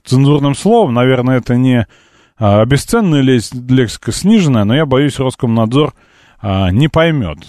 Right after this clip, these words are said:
А, и он имеет в виду описывавшегося блогера. Сегодня о блогерах вообще хочу подробно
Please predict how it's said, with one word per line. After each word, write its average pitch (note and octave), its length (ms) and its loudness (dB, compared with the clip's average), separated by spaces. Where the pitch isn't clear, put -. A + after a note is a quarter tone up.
А, G2 340 -4
и G#2+ 120 -2
он D3 340 0
имеет D3 300 0
в - 20 -4
виду D3 200 0
описывавшегося G#2+ 840 -4
блогера. B2+ 480 -2
Сегодня D3 320 0
о C3+ 40 0
блогерах C3+ 400 -2
вообще C3+ 260 -2
хочу - 280 -8
подробно E2+ 580 -6